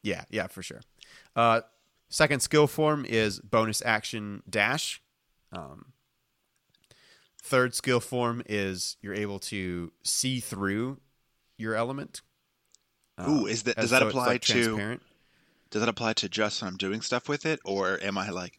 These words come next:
Speaker 2: if I take dirt or earth, whatever the, uh,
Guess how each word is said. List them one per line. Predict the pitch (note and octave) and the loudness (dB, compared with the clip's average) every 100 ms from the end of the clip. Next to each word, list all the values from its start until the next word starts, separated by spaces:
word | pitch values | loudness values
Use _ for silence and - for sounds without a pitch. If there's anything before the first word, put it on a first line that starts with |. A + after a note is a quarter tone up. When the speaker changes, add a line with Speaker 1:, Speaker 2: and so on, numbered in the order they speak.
| - | -12
Speaker 2:
if | - | -2
I | G#2 | 0
take | - G#2+ - _ - _ G2+ | 0 -4 -8 _ -20 _ -8
dirt | G2 F#2+ E2+ - - | -4 -2 -4 -6 -8
or | F#2+ _ _ _ _ | -10 _ _ _ _
earth, | F#2+ G#3 - - | -2 -2 -4 -8
whatever | G#2+ G#2+ G#2+ | 0 0 0
the, | G#2 | -4
uh, | A2+ G#2 | -6 -10